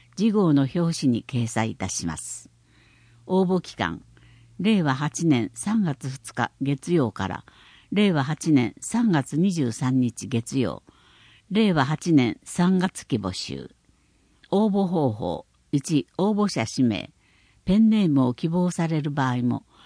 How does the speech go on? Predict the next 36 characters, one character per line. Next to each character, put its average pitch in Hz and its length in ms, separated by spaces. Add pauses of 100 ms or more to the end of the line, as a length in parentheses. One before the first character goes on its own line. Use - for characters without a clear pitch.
(140)
連 185 240
絡 208 200
先 - 260
と 165 180
氏 214 200
名 175 180
が 127 200
書 175 120
い 139 80
て - 80
あ 127 80
る 120 100
こ 110 120
と 127 120
が 110 120
必 - 280
要 104 200
で 85 140
す。 - 260 (880)
二、 156 280 (520)
電 190 200
話 190 140
番 147 320
号、 92 340 (380)
三、 156 480 (120)
撮 - 380
影 147 140
場 120 160
所、 - 240 (500)
四、 170 380
作 - 320
品 180 260
タ 151 140
イ 113 100
ト 87 140
ル、 - 160